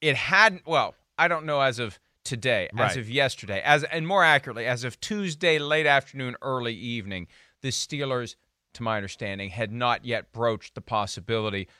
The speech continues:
Speaker 1: of taking less than nineteen, that it was always about being creative to, to, but you don't, it, it's, there's no creativity involved. We know the formula.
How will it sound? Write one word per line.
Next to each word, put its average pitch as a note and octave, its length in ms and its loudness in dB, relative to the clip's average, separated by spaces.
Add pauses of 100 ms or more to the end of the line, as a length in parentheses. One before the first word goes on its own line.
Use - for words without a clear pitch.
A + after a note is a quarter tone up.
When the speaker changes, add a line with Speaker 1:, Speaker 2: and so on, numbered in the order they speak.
(140)
Speaker 1:
of - 120 -8
taking G2+ 520 -4
less G2+ 300 0
than G2+ 120 -8
nineteen, F2+ 600 -8
that F#2+ 80 -6
it G2+ 80 -8
was G#2 120 -10
always A2+ 360 0
about G#2+ 440 2 (380)
being D3+ 260 -4
creative B2+ 760 -2 (400)
to, C3 240 -6
to, - 100 -12
but F#3 240 -6
you F3 60 -8
don't, B3+ 260 0
it, F#3 220 -10
it's, - 180 -16
there's F3+ 200 -10
no G#3+ 160 -2
creativity F#3 680 -8
involved. C#3+ 540 -6
We C#3+ 140 -8
know E3 180 -4
the F3 100 -10
formula. G#3 600 -2